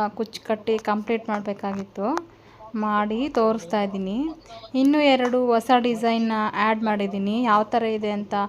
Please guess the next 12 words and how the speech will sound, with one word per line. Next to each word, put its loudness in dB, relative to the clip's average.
ಲಾಸ್ಟಲ್ಲಿ 2
ತೋರಿಸ್ತೀನಿ, -2
ಕೊನೆವರೆಗೂ 0
ನೋಡಿ. -4
ಮತ್ತು 0
ಚಾನಲ್ನ 4
ಸಬ್ಸ್ಕ್ರೈಬ್ 0
ಮಾಡಿ, 0
ಬೆಲ್ 4
ಬಟನ್ 0
ಕ್ಲಿಕ್ -6
ಮಾಡಿ, 2